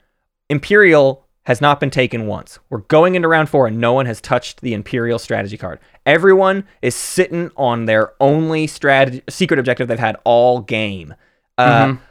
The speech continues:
Speaker 1: so this came up to me. Not only I managed to get committee formation, which is the agenda where you get elected, and then you get to use this agenda to later pick yourself to be elected on a
Speaker 2: Right.
Speaker 1: future agenda. I got that, and then the immediate next agenda in the agenda phase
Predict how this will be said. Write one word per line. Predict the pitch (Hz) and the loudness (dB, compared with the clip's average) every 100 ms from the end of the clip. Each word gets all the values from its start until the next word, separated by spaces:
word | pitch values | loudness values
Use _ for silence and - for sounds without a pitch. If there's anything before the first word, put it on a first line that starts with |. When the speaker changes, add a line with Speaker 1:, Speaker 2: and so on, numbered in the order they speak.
| _ _ - | _ _ -6
Speaker 1:
so | - 139 131 - | 2 4 4 0
this | 123 214 - | 0 0 0
came | 214 185 | -2 0
up | 180 | -2
to | - | -2
me. | 120 110 | -4 -2
Not | 110 214 - | 0 0 2
only | 214 277 262 160 135 131 _ _ _ _ | 2 2 2 0 -2 -6 _ _ _ _
I | 135 214 294 | -2 0 2
managed | 208 196 196 | 2 0 -2
to | 185 | 0
get | 160 - | 0 -2
committee | 147 139 131 | -4 -2 -2
formation, | 123 110 98 78 - 58 | -4 -6 -8 -12 -16 -14
which | 107 113 | -12 -10
is | 101 | -8
the | 107 | -8
agenda | 101 107 104 | -4 -4 -4
where | 98 | -4
you | 95 143 | -2 -2
get | 180 113 | -2 -2
elected, | 98 98 110 117 | -4 -10 -14 -12
and | 117 | -10
then | 107 | -8
you | 110 127 | -6 -4
get | 117 | -4
to | 104 | -4
use | 127 285 | 0 0
this | 196 110 | -2 -10
agenda | 101 98 98 _ | -10 -10 -12 _
to | - | -4
later | 135 170 104 | 0 0 -4
pick | - - - | -6 -8 -8
yourself | 110 104 87 - | -8 -6 -8 -10
to | 117 | -8
be | 117 | -6
elected | 101 120 - 107 | -4 -4 -4 -6
on | |
a | 101 | -6
Speaker 2:
Right. | - | -6
Speaker 1:
future | 120 101 98 - | -10 -10 -14 -12
agenda. | 104 98 80 - - - | -10 -10 -12 -18 -20 -8
I | 117 131 | -6 -4
got | 131 143 214 120 | 0 2 0 -2
that, | 117 139 196 _ _ - | -2 -2 -4 _ _ -2
and | 139 | 0
then | 143 | 2
the | 135 | 0
immediate | 113 123 208 233 226 | -2 -2 -2 0 -2
next | 156 151 - | -2 -4 -4
agenda | 147 143 123 95 _ | -4 -2 -2 -4 _
in | 175 180 202 | 0 2 2
the | 185 156 | 0 -2
agenda | 139 147 127 | -2 -2 -2
phase | - 147 123 92 - | 0 0 0 -4 -14